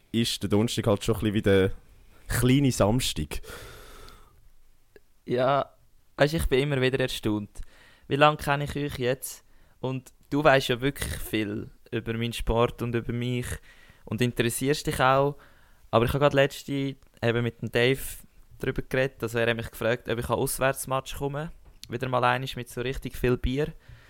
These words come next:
Speaker 2: Und ich so, ja, <laughs> Bro, natürlich, ich würde so gerne mitkommen, aber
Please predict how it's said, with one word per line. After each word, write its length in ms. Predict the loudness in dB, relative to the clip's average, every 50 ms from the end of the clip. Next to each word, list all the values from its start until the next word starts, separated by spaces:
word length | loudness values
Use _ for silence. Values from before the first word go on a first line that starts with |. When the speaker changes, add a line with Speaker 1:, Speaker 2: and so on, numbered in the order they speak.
| -20 -20 _ -20 -16 -10
Speaker 2:
Und 120 | -4 0
ich 80 | 4 4 4
so, 140 | 6 6 4
ja, 460 | 4 4 0 0 0 -2 -2 -4 -4 -6 -8 _ _ _ _ _ -20 _
<laughs> 420 | _ _ _ _ _ -20 -20 _
Bro, 420 | 2 4 6 6 6 4 2 -2 -8 -20 _ _ -4 -2
natürlich, 480 | -2 -2 0 0 0 0 2 0 -2 -2
ich 160 | -2 -6 -2
würde 140 | -2 -4 -2
so 160 | -2 -4 -4
gerne 260 | 0 0 0 0 0
mitkommen, 440 | -2 -6 -4 -4 -4 -2 0 2 4
aber 280 | 4 4 4 2 -2